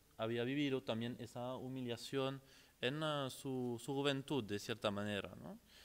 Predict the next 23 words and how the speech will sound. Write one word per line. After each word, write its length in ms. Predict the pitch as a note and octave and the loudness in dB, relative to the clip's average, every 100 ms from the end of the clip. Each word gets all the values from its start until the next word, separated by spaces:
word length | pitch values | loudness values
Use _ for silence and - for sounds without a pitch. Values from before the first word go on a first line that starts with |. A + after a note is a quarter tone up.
| - - | -14 -10
Ese 220 | A2 B2 | -4 0
conflicto 520 | A#2 A2 B2 B2 C#3+ | 2 0 -2 -2 0
entre 240 | C#3 B2+ A#2+ | 0 -2 -4
su 140 | B2 | -6
padre 500 | - B2 B2 A#2+ - | 0 2 4 0 -4
y 120 | - A2+ | -4 0
las 420 | A2 G2+ G2 - | 2 2 0 -4
élites 500 | G#2+ G#2 A#2 - - - - | -6 -4 -6 -8 -18 -20 -16
blancas 500 | A#2+ A2+ A#2 A#2 A#2 | -6 -4 -2 -2 -2
más 180 | A2+ A2 | -4 -4
antiguas, 640 | G#2+ G#2+ B2 A2+ G#2 - - - - - - - | -4 -2 0 2 0 -2 -12 -20 -20 -20 -20 -6
eh, 360 | A2 G2+ F#2+ F2+ | -2 0 -2 -2
de 140 | G#2 | -2
Caracas. 720 | - G2+ G2 - - - - - - - - - - - - - - - - - - - - | 2 2 0 -6 -16 -16 -18 -18 -16 -12 -12 -12 -16 -18 -20 -20 -20 -20 -20 -20 -20 -12 6
En 140 | C#3+ | 8
los 180 | D#3 D#3 | 10 8
años 280 | F#3 G#3 G#3 | 6 6 6
mil 120 | G3 | 4
setecientos 800 | G3 F3+ F#3 - F#3 F3+ E3+ - | 4 6 6 6 4 2 0 2
ochenta, 800 | D3+ C#3+ C#3+ C#3 - A3+ G3+ D3 | 6 6 6 6 6 6 8 6
mil 120 | C3 | 6
setecientos 520 | - C3+ D#3 D3+ F3 | 2 -2 -2 0 2
noventa, 680 | G3 F#3+ F#3+ F3+ D#3+ E3 - | 6 6 4 6 6 6 4